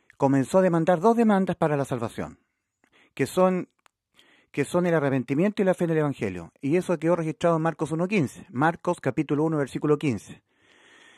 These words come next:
"El tiempo se ha cumplido", dijo el Señor, "y el reino de Dios se ha acercado. Arrepentíos". Esa palabra es metanoia, o sea, cambia tu forma de autopercibirte.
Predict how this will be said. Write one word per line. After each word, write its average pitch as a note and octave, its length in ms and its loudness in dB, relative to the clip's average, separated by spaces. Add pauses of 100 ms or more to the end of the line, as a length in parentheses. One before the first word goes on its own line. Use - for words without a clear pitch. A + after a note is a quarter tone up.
"El C#3+ 160 0
tiempo A3+ 280 2
se G#3+ 100 2
ha G#3 60 4
cumplido", G3 540 2
dijo F#3 200 2
el E3+ 60 -2
Señor, F3 360 0
"y D#3 80 0
el C#3+ 100 0
reino E3+ 340 2
de D#3 80 4
Dios E3+ 240 2
se D#3 120 0
ha D#3+ 60 4
acercado. E3+ 640 0
Arrepentíos". E3 720 0
Esa C3+ 160 -8
palabra D#3+ 280 2
es D3 60 -2
metanoia, D3+ 640 0
o - 20 -14
sea, A#2+ 140 -10
cambia G3+ 440 4
tu E3 120 -2
forma F3+ 240 2
de - 20 4
autopercibirte. B2 840 -4